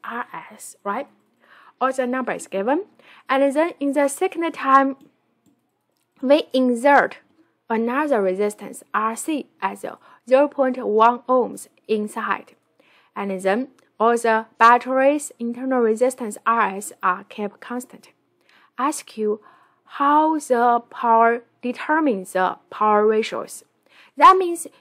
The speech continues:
you need to use the final power divided by initial power. Agree? Yes. Now, how can you det-, determine the internal power? That is, use the internal current square times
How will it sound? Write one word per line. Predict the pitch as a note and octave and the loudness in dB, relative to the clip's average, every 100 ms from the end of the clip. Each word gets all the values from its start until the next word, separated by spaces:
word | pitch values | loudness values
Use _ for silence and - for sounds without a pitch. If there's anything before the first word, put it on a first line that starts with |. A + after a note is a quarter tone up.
| _ | _
you | D4 F4+ | 0 2
need | F4+ E4+ | 0 -4
to | - D4 | -6 -6
use | C4 C4+ A#3 | -4 -4 -6
the | A#3 A3+ A#3 A#3 | -4 -2 -4 -4
final | C#4 C#4+ D#4 D4 C#4 | -2 -2 -4 -2 -2
power | C#4 D#4 C#4 E3+ - _ _ | -2 0 0 -2 -10 _ _
divided | G3 G3 G#3+ G#3+ | -4 -2 -2 -2
by | G3 G#3 _ | -4 -6 _
initial | - A#3+ C4 D4 B3+ F#3+ | -10 -8 -6 -6 -8 -14
power. | - G3+ - - A3+ _ _ _ | -14 -14 -14 -14 -20 _ _ _
Agree? | F#3+ F3+ F3+ F#3 G#3+ D4 - _ _ _ | -16 -10 -6 -4 -4 -6 -14 _ _ _
Yes. | A3 - - - - _ _ _ _ _ _ | -16 -16 -16 -20 -20 _ _ _ _ _ _
Now, | G#3 G#3 B3+ E4 _ _ _ _ _ _ _ | -4 0 0 -2 _ _ _ _ _ _ _
how | - G4 | 2 2
can | - C#4+ | 2 -2
you | C#4 C#4+ | -2 -2
det-, | A#3 - C4 - | -8 -10 -12 -10
determine | A#3+ A#3+ - C#4 B3+ G3+ | -10 -10 -2 0 0 -2
the | F#3+ - | -6 -6
internal | C#4+ C#4 - F4+ F4 G#3+ | -4 -4 -6 -4 -2 -2
power? | - D4 F3+ - - _ _ | -2 0 2 0 -6 _ _
That | C#4 D4+ | -2 0
is, | - A#3 - | -2 -8 -8
use | B3 A#3+ A#3 | -6 -6 -4
the | A#3 A3+ | -4 -4
internal | B3 C4 E4+ D#4 G#3 | -6 -6 -4 -2 -4
current | - C4 D#4 A3 | -4 -4 -2 -6
square | - - G3 G#3 C4 - | -8 -6 -4 -4 -6 -8
times | A3 G#3 | -8 -8